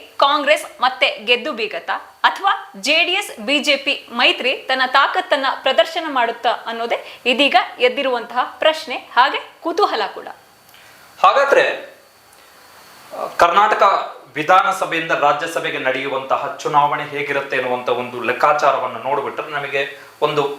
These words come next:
Speaker 2: ಒಂದು ಬೇಸಿಕ್ ಪಿಕ್ಚರ್ ಸಿಕ್ಬಿಡುತ್ತೆ ಇವತ್ತು ರಿಸಲ್ಟ್ ಏನಾಗಬಹುದು ಅಂತ ಹೇಳಿ. ಕರ್ನಾಟಕ ವಿಧಾನಸಭೆಯ ಒಟ್ಟು ಶಾಸಕರ ಸಂಖ್ಯೆ ಇನ್ನೂರ ಇಪ್ಪತ್ತ ನಾಲ್ಕು, ಆದ್ರೆ ಸುರಪುರ ಶಾಸಕ ರಾಜ ವೆಂಕಟಪ್ಪ ನಾಯಕ್ ಅವರ ನಿಧನದ ಕಾರಣದಿಂದಾಗಿ ಶಾಸಕರ ಸಂಖ್ಯೆ ಇನ್ನೂರ ಇಪ್ಪತ್ತ ಮೂರಕ್ಕೆ ಇಳಿದಿದೆ.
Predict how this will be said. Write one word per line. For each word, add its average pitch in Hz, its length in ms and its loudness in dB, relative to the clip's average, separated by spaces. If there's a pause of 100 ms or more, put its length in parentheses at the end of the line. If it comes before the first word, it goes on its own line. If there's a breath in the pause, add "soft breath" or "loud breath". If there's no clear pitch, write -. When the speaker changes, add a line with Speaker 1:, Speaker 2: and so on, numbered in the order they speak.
(120)
Speaker 2:
ಒಂದು 156 200 0
ಬೇಸಿಕ್ 196 440 2
ಪಿಕ್ಚರ್ 196 320 2
ಸಿಕ್ಬಿಡುತ್ತೆ 131 520 -2
ಇವತ್ತು 135 320 -2
ರಿಸಲ್ಟ್ 147 480 0
ಏನಾಗಬಹುದು 123 1000 0
ಅಂತ 98 180 -4
ಹೇಳಿ. - 420 -4
ಕರ್ನಾಟಕ 214 460 4
ವಿಧಾನಸಭೆಯ 175 640 4
ಒಟ್ಟು 147 320 0
ಶಾಸಕರ 151 400 0
ಸಂಖ್ಯೆ 143 360 -4
ಇನ್ನೂರ 135 240 -2
ಇಪ್ಪತ್ತ 135 420 0
ನಾಲ್ಕು, 127 440 0
ಆದ್ರೆ 151 280 2
ಸುರಪುರ 175 440 2
ಶಾಸಕ - 680 0 (240 loud breath)
ರಾಜ 143 320 4
ವೆಂಕಟಪ್ಪ 151 560 0
ನಾಯಕ್ 147 440 0
ಅವರ 135 180 0
ನಿಧನದ 147 460 -2
ಕಾರಣದಿಂದಾಗಿ 123 800 0
ಶಾಸಕರ 139 400 -2
ಸಂಖ್ಯೆ 127 360 -6
ಇನ್ನೂರ 127 220 -2
ಇಪ್ಪತ್ತ - 340 0
ಮೂರಕ್ಕೆ 113 360 -2
ಇಳಿದಿದೆ. - 600 -2